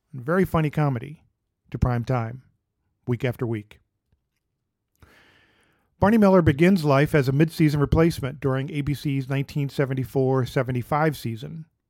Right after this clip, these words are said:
born of a failed pilot called The Life and Times of Barney Miller, that airs in August nineteen seventy-four, starring stage actor and recent Tony winner,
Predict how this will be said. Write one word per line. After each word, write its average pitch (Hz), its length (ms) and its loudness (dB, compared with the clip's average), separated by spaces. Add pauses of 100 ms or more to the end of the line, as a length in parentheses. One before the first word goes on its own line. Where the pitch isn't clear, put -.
(560)
born 135 220 2
of 123 100 -2
a 127 60 -2
failed 127 380 -4
pilot 160 440 -2
called 117 300 -4
The 120 100 -6
Life 131 300 -6
and 123 100 -6
Times 135 360 -4
of 113 100 -6
Barney 120 260 -2
Miller, 131 380 -2 (760)
that 120 140 -4
airs 120 240 0
in 117 80 -6
August 147 460 -2
nineteen 120 320 -6
seventy-four, 107 760 -10 (840)
starring 117 400 -2
stage 127 320 -6
actor 139 480 -4 (600)
and 120 140 -10
recent 127 340 -4
Tony 170 280 2
winner, 139 400 -10